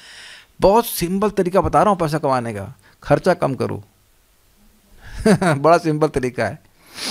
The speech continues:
जहाँ आवश्यक है वहाँ ज़रूर खर्चा कीजिए, लेकिन ये नहीं कि, अ, फा-, बीस सूट खरीद लिए, अब उसकी चिंता, उसको वहाँ धरो, उसको यहाँ रखो, तो अब आपका <laughs> भागवत पढ़ने का समय नहीं रहेगा ना। हम्म,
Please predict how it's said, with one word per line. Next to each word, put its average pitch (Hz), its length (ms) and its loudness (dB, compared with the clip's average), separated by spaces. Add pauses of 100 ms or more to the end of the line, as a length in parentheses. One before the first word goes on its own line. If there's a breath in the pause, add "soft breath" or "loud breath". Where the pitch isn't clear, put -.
(600 loud breath)
जहाँ 139 280 4
आवश्यक 131 420 -2
है 202 60 0
वहाँ 165 180 0
ज़रूर 151 200 -4
खर्चा 127 260 -4
कीजिए, 147 420 -10 (260)
लेकिन 139 280 -4
ये 180 260 4
नहीं 202 180 2
कि, 190 160 -4
अ, - 480 -12 (800 loud breath)
फा-, - 280 -10
बीस 135 400 2
सूट 151 180 0
खरीद 131 280 0
लिए, 131 240 -6 (420)
अब 156 140 4
उसकी 156 200 -2
चिंता, 151 500 0 (100)
उसको 139 240 -6
वहाँ 135 240 2
धरो, 135 300 4
उसको 139 160 -2
यहाँ 139 240 4
रखो, 139 460 0 (420 loud breath)
तो 147 80 4
अब 147 160 2
आपका - 240 -2
<laughs> - 60 -4
भागवत 156 600 -4
पढ़ने 180 420 -2
का 170 120 -2
समय 156 260 -4
नहीं 196 140 2
रहेगा 123 280 2
ना। 185 180 -12 (1800 soft breath)
हम्म, - 460 -12